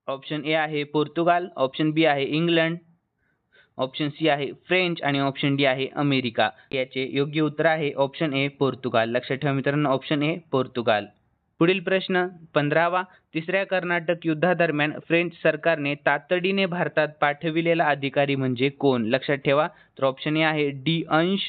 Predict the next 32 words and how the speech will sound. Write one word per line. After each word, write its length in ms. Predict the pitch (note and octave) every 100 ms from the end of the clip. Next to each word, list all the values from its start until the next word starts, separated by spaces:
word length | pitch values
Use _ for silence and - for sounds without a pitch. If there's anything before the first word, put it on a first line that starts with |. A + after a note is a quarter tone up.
| -
ऑप्शन 380 | D3 - D#3 D#3
बी 180 | D3+ E3
आहे 260 | D3+ D3+ C#3+ D3 C3+
डुप्ले, 400 | E3 F3+ F#3 E3 - _ _ _ _ _ _ _ _ - - -
ऑप्शन 300 | C3 - D#3
सी 180 | D3 E3+
आहे 320 | D#3+ D3 C#3+ C#3+ _ -
काउंट 360 | D#3 D#3+ E3 E3 D3
लाली 420 | D3 D#3 F3 F3+
आणि 220 | C#3+ C#3+
ऑप्शन 360 | C3+ C3 C#3+ C#3
डी 100 | D3
आहे 240 | C#3 B2+ B2+ -
कॅ 180 | D#3 D3 -
पॅराडाईज. 520 | C#3+ C3 B2+ A#2 G#2+ G2+
लक्षात 340 | B2 - C3+ C3+
ठेवा. 260 | C3+ D#3+ G3+ _ _ _ _ _ -
तर 80 | C3
याचे 420 | C#3+ D3 C#3+ C#3+ C#3+
योग्य 260 | D3+ D3+
उत्तर 300 | D#3+ D#3+ F3
आहे 320 | F3+ F3 D3+ D3+ _ -
ऑप्शन 380 | C3+ - E3 D3+
सी, 260 | D3 C3+ C3+ _ -
काउंट 360 | E3 D#3 D3 D3 C3
लाली. 340 | B2 A2+ G#2+
लक्षात 240 | A2+ B2 B2+
ठेवा, 300 | D3 D3 D#3+
ऑप्शन 420 | C3+ D3 - C#3
सी, 200 | C#3 D3+
काउंट 420 | D3+ C3+ B2+ D3+ -
लाली. 340 | C3 A#2+ A2